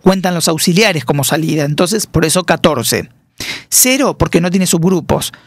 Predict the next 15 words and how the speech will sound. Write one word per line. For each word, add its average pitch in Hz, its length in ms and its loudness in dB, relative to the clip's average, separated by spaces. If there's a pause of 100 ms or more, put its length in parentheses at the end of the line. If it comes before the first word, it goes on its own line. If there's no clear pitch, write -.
(240)
dos 220 560 0 (540)
por 156 160 2
el 143 100 -2
main 143 280 -4
out, 101 300 -2 (680)
el, 156 300 0 (100)
en 170 140 2
la 147 80 -2
salida 175 340 0
maestra, 131 460 -2
la 160 140 -2
mezcla 170 340 0
maestra, 120 540 -4 (320)
estéreo - 640 -2
dos. - 340 -6